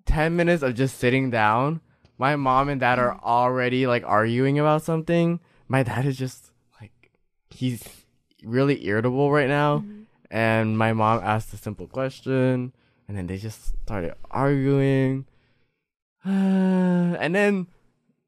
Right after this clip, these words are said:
Speaker 1: surprisingly, like, this was so <laughs> unexpected, but my mom started to argue with my grandfather, and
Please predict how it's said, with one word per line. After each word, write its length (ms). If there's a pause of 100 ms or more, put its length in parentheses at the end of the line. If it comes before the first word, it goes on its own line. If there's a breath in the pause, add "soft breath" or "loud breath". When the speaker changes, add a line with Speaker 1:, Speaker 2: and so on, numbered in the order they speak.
(340)
Speaker 1:
surprisingly, 880 (360)
like, 180
this 140
was 140
so 100
<laughs> 140
unexpected, 640 (280 soft breath)
but 500
my 280
mom 300
started 220
to 80
argue 300
with 100
my 140
grandfather, 1300
and 300